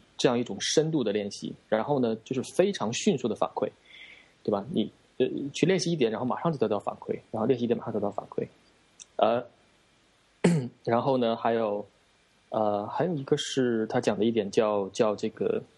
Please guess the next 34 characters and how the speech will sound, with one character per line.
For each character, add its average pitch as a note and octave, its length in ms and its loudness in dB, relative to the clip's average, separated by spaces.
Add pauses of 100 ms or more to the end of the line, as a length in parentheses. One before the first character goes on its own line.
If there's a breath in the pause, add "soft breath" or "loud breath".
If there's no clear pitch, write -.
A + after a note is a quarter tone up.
(100)
所 - 200 0
谓 A2 60 4
的 A2 100 0
激 C#3+ 200 0
励 C#3+ 160 2
嘛， G2+ 160 -6 (120)
就 - 100 -6
是 - 80 -6
ignition， B2+ 480 0
就 A2 80 -6
是 A2+ 100 -4
激 D3 200 0
励 C#3 120 -6
这 B2+ 80 2
个 C3 100 -2
环 G#2 300 -2
境。 A#2 220 0 (560 soft breath)
啊， G#2+ 200 2
他 B2+ 120 0
举 A2+ 140 -2
个 A2 80 2
例 B2+ 140 4
子， A2+ 80 -8
就 A#2 140 0
是 - 40 -6
说 A#2 240 2
有 A2+ 140 -2
一 G#2 80 -2
个 A2+ 60 0
牙 A2 100 2
买 A#2 140 0
加 A2+ 100 0
的 A#2+ 100 2
岛， - 320 -2